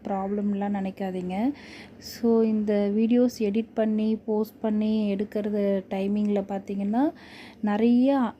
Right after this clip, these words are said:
அ, வீட்ல இருக்க வேலைகள் வந்து பெண்டிங் ஆகுது. So, அந்த இஷ்யூஸ் தான், மத்தபடி வேற எந்த பிரச்சனையும் இல்ல. But இதுவும் இம்பார்ட்டன்ட் தான், உங்களுக்கு நான் புரிய வைக்கணும்னா,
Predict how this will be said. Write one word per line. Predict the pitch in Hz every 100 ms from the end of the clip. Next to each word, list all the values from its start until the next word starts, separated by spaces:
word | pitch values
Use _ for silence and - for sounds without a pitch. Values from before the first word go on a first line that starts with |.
| -
அ, | 208 202 202
வீட்ல | 196 240 254 269
இருக்க | 254 233 214
வேலைகள் | 214 214 208 208
வந்து | 196 214 240
பெண்டிங் | 220 185 202 202
ஆகுது. | 196 180 180 185 - - - -
So, | - 226
அந்த | 208 196 202 214
இஷ்யூஸ் | 202 208 214 -
தான், | - 262 269
மத்தபடி | 202 208 208 196
வேற | 190 185 180
எந்த | 190 196
பிரச்சனையும் | 196 202 202 202 196
இல்ல. | 190 185 208 330 - - - - -
But | 254 240
இதுவும் | 214 214 233 269 277 233
இம்பார்ட்டன்ட் | 226 247 240 233 220 214
தான், | 247 240
உங்களுக்கு | 214 208 202
நான் | 196 196
புரிய | 208 220
வைக்கணும்னா, | 214 196 202 196 196 220